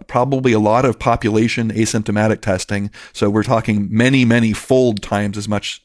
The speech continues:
testing as we're doing right now. And we gotta hold it through till we get, uh, till we get a vaccine. Uh, I don't, I don't see the, the end in, in, in sight before that, because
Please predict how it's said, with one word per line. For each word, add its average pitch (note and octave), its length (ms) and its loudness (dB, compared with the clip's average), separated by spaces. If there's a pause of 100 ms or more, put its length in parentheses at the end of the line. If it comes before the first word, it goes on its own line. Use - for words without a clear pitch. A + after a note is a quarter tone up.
(100)
testing G#2 360 -4
as G2+ 80 -4
we're G2+ 100 -2
doing G2+ 260 -2
right G2+ 200 -4
now. G#2+ 420 0 (460)
And B2 280 2
we C3+ 60 4
gotta C#3 200 4
hold D3+ 240 2
it D3 60 0
through D3+ 240 0
till D3 140 -2
we C3+ 100 2
get, C#3 340 0 (400)
uh, A2+ 360 2
till B2+ 180 -2
we B2 80 2
get B2 100 2
a B2+ 80 2
vaccine. B2 640 -2 (200)
Uh, G#2 260 -2
I G#2 160 2
don't, A#2+ 200 0
I A#2 80 2
don't B2 200 2
see A#2+ 180 4
the, A2 240 4
the G#2+ 200 2
end A2+ 540 0
in, G#2 160 -2
in, G#2 320 -4
in G2+ 80 -2
sight G#2 320 0
before A2 360 0
that, F#2 260 -2
because G2+ 520 -2